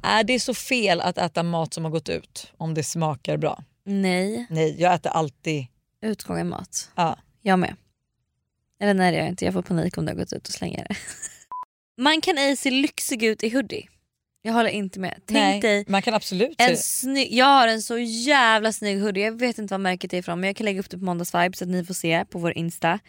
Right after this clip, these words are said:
Speaker 2: Den är så snygg och den ser så lyxig och dyr ut. Och den med ett par snygga sneakers och typ en liten Chanel.
Speaker 1: Träningskläder.
Speaker 2: You look awesome.
Speaker 1: Awesome. Skev musiksmak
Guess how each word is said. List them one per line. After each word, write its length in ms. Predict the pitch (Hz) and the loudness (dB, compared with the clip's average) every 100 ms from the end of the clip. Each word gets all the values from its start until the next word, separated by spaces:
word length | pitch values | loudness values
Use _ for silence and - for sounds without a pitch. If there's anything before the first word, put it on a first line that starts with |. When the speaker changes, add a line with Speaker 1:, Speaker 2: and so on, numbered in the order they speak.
| - - - - _ - | -20 -20 -20 -20 _ 0
Speaker 2:
Den 160 | 294 | 2
är 40 | 311 | 2
så 400 | - - 196 190 | 0 0 0 0
snygg 280 | - 214 | -2 0
och 60 | 202 | 2
den 160 | 226 220 | 2 2
ser 120 | 226 | -2
så 600 | - - - 202 185 - | -2 -4 2 4 4 4
lyxig 560 | 202 202 - - 185 175 | 2 0 -2 -2 0 0
och 80 | 170 | 0
dyr 320 | 185 165 - | 2 0 -2
ut. 240 | - - - | -8 -10 -2
Och 140 | 214 | -2
den 480 | 202 311 233 226 254 | 2 4 4 2 2
med 100 | 220 | 0
ett 100 | 214 | 0
par 100 | 208 | -6
snygga 320 | - 208 190 | -4 -2 -2
sneakers 480 | 180 208 202 202 208 | -2 -2 0 -2 -2
och 120 | 196 | -6
typ 220 | - 190 - | -4 -4 -2
en 140 | 202 190 | -2 -2
liten 220 | 180 185 | -2 -2
Chanel. 480 | - 185 165 - 196 _ - | -2 0 0 -2 -10 _ -2
Speaker 1:
Träningskläder. 720 | 208 175 160 - 156 151 156 - | 0 0 -2 -2 0 0 -2 -6
Speaker 2:
You 220 | 196 202 190 | -2 0 -2
look 140 | - - | -4 -2
awesome. 500 | 185 180 - - 180 | -2 0 -6 -10 -8
Speaker 1:
Awesome. 500 | 156 156 - - 156 - _ _ _ - 349 349 - 349 349 - - _ _ _ _ _ _ | -4 -4 -6 -10 -12 -16 _ _ _ -12 -10 -10 -12 -12 -18 -20 -20 _ _ _ _ _ _
Skev 200 | 320 302 | 2 2
musiksmak 760 | 269 - 240 - 208 202 202 | 2 -2 -2 -2 0 0 0